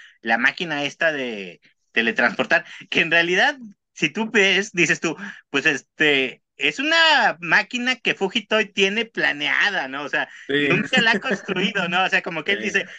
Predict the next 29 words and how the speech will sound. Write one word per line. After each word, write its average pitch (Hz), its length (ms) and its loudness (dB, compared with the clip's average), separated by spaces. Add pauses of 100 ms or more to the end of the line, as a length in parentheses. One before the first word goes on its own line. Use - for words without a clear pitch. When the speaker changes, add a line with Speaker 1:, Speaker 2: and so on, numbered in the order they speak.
(140)
Speaker 1:
"Pues - 120 -2
yo 214 120 0
tengo 320 240 -4
las 226 180 -4
bases 220 460 -2
para 196 240 -2
construir 170 480 -2
una 220 140 -2
máquina 220 380 -2
que 208 100 -4
haga 208 180 0
esto", 202 400 -4 (260)
y 151 100 -2
todo 226 160 -2
el 254 60 -4
mundo 285 200 -2
Speaker 2:
Ajá. - 0 -
Speaker 1:
se - 80 -4
está 240 180 -2
peleando 262 380 -2
por 220 140 0
él, 208 160 -4
pero 240 140 0
en 190 80 -4
realidad 170 400 -2 (100)
nunca 208 420 -4
la 226 80 0
ha 214 60 -2
construido, 190 800 -2